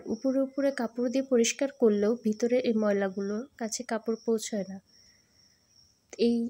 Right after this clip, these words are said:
আটার কাইটা দিয়েই আমরা ওই ভিতরটা পুরো উঠিয়ে ফেলতে পারবো, কারণ আটাটা এতই সফট যে ওই ভিতর পর্যন্ত আমরা এই যে চেপে চেপে দিলেও এটা আবার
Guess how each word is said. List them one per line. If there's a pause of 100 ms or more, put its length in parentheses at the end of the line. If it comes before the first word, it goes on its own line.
(200)
আটার (240)
কাইটা (120)
দিয়েই
আমরা (100)
ওই
ভিতরটা (920)
পুরো (100)
উঠিয়ে
ফেলতে
পারবো, (1200)
কারণ
আটাটা
এতই (280)
সফট (380)
যে
ওই (120)
ভিতর
পর্যন্ত
আমরা
এই
যে (920)
চেপে
চেপে (120)
দিলেও (720)
এটা
আবার